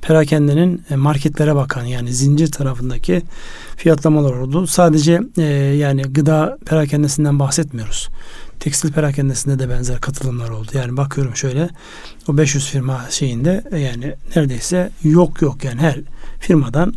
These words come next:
e, daha doğrusu her sektörden birileri dahil olmuş hadiseye. Bu güzel bir, e, tepki yani insanlar evet biz de varız diyorlar. Asıl benim soracağım,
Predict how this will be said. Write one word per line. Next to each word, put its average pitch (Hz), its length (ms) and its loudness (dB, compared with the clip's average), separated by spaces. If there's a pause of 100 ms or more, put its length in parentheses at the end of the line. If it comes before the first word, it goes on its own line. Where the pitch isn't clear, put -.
e, 135 180 0
daha 135 120 0
doğrusu 131 220 0
her 143 60 6
sektörden 143 520 0
birileri 147 340 0
dahil 147 200 0
olmuş 143 280 0
hadiseye. 131 380 0 (880)
Bu 247 280 4
güzel 170 320 6
bir, 127 200 -4 (140)
e, 123 240 -4
tepki 139 360 -2
yani 131 200 0
insanlar 147 460 2
evet 151 300 0
biz 147 160 4
de 131 100 0
varız 123 320 0
diyorlar. 110 300 -2 (560)
Asıl 226 260 2
benim 226 180 8
soracağım, 196 580 2